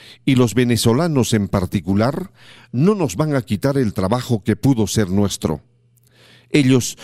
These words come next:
solamente aspiran a tener algún medio de subsistencia en esta hora aciaga. No todos los migrantes son delincuentes. Hay gente noble, honesta y de buenos sentimientos.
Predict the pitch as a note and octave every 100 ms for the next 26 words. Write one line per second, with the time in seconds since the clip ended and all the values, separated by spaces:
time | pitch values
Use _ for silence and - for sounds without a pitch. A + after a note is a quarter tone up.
0 | - - E3 D3+ C3+ C#3+ C3 C3 G2 G2+
1 | - E3+ C3+ G#2 F#2+ - G#2 A#2+ A#2 G2+
2 | G2 B2 A2+ B2 A2+ G#2 F2 - G#2+ -
3 | G#2+ - B2 A2+ A2 G#2 - - - A#2
4 | G#2+ B2 - G2 F#2 G#2+ G2 F2 - G#2
5 | F2 F2+ D#2 - _ _ _ _ _ _
6 | _ _ _ _ _ - F#3+ G#3+ F#3 C3
7 | A2+ A#2+ G#2 A#2+ A#2 C#3 B2+ B2 G#2+ B2
8 | A#2+ A2+ G#2+ G2+ F#2+ G#2+ F#2+ E2+ E2+ -
9 | - _ _ - - - D#3+ D3 D3 C#3
10 | C3 A2 B2 B2+ A#2+ A2 - - _ _
11 | - G#2+ B2 A#2 - A2 - _ - B2
12 | A2 G#2 C3+ G#2 F#2+ G2+ F#2+ G#2 G#2 F#2+
13 | D#2+ D#2+ - -